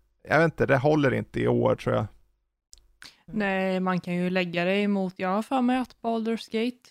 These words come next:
Speaker 2: ligger i samma prisklass.
Speaker 1: Åh, och
Speaker 2: Så
Speaker 1: Baldur's Gate. Åh, det är så jävla bra Baldur's Gate, alltså.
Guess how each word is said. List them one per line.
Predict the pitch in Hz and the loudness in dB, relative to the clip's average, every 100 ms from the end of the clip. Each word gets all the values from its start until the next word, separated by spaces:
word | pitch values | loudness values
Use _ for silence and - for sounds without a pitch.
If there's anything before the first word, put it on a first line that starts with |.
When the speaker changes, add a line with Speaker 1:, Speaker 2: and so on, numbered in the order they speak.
| 240 | -4
Speaker 2:
ligger | 233 202 214 | -4 -2 -4
i | 220 220 | -2 -2
samma | 208 220 202 202 | -4 -2 -2 -2
prisklass. | - 214 - - 208 - - - - | -2 -6 -6 -6 -6 -6 -16 -12 0
Speaker 1:
Åh, | 143 - - - - - - 226 | 0 0 -6 -10 -12 -16 -16 -10
och | - | -2
Speaker 2:
Så | 208 | 2
Speaker 1:
Baldur's | 196 190 190 196 190 | 4 4 4 4 2
Gate. | - - - | 0 -8 -8
Åh, | 107 - - | -8 -8 -14
det | - 123 | -4 -4
är | |
så | - 117 98 _ - | -2 -4 -6 _ 0
jävla | 160 107 101 110 110 | 0 0 -6 -6 -4
bra | - - - | -2 -2 -4
Baldur's | 73 73 - - | -8 -8 -12 -12
Gate, | - - | -10 -2
alltså. | 233 | 0